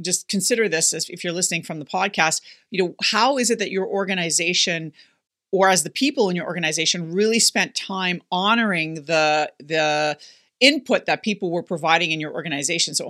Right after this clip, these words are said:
how did you yourself as a leader in your organization, by the way, that does not mean you have to have a title. I mean, you as, as a leader, a person working in your organization, how did you recognize your direct reports or your colleagues' input or assistance or efforts on a daily basis? Like, did you say thank you? Did you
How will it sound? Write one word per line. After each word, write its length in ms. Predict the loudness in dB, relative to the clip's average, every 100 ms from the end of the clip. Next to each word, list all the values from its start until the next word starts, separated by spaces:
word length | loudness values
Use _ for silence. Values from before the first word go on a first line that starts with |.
| -4
how 140 | 0
did 180 | 0 0
you 220 | 0 0
yourself 480 | 0 0 2 2 0
as 100 | -4
a 60 | -4
leader 220 | -4 -4
in 80 | -8
your 80 |
organization, 520 | -10 -8 -4 -4 -4 -2
by 120 | -4
the 80 | -2
way, 120 | -2
that 160 | -2
does 160 | -2 -2
not 200 | 0 0
mean 120 | -2
you 100 | -2
have 100 | -4
to 80 | -8
have 100 | -10
a 40 |
title. 420 | -8 -2 -2 0 -2
I 60 |
mean, 180 | -2 -2
you 160 | -2 -4
as, 180 | -6 -4
as 160 | -4 -4
a 40 |
leader, 300 | 0 0 0
a 140 | -4
person 480 | -8 -4 2 2 0
working 320 | -8 -8 -6
in 80 | -6
your 80 | -6
organization, 500 | -8 -6 -6 -4 -6
how 180 | -6 -6
did 200 | -2 0
you 440 | 2 2 0 -2 -6 -20 _ _
recognize 760 | 0 0 0 -4 -2 0 0 -2
your 100 | -4
direct 320 | -2 -4 -4
reports 480 | -12 -6 -6 -4 -6
or 140 | -6
your 400 | -6 -6 -4 -6
colleagues' 720 | -8 -4 -2 0 -2 0 -2 -4 -10 _ _
input 540 | -2 -2 0 2 2 0
or 180 | -10 -6
assistance 680 | 2 4 6 2 2 0 -2 -4
or 200 | -10 -2 4
efforts 580 | 4 2 -6 -2 -2 -4 -4
on 140 | -2
a 80 | 0
daily 260 | 2 4 4
basis? 380 | 4 2 0 -4
Like, 100 | -6
did 160 | -6
you 60 | 0
say 220 | 0 0
thank 360 | 0 0 0 0
you? 180 | -4
Did 200 | -2 -4
you 140 | -4